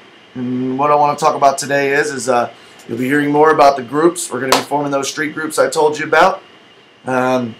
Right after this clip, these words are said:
also, I get a lot of calls, people that wanna try and do this, they wanna open this, they wanna do that, or, uh, you know, "How do you do this? How do you do that?"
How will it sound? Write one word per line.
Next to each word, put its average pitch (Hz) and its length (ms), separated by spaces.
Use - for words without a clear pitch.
also, 131 800
I 127 80
get 165 140
a 190 40
lot 175 240
of 175 60
calls, 151 600
people 160 280
that 151 160
wanna 151 240
try 151 460
and 135 180
do 151 200
this, 151 340
they 135 100
wanna 135 200
open 147 340
this, 156 240
they 135 80
wanna 131 220
do 123 160
that, 147 460
or, 123 240
uh, 113 280
you - 80
know, 127 80
"How 139 160
do 147 100
you 147 80
do 139 140
this? 151 260
How 139 140
do 139 80
you 131 40
do 135 180
that?" 147 340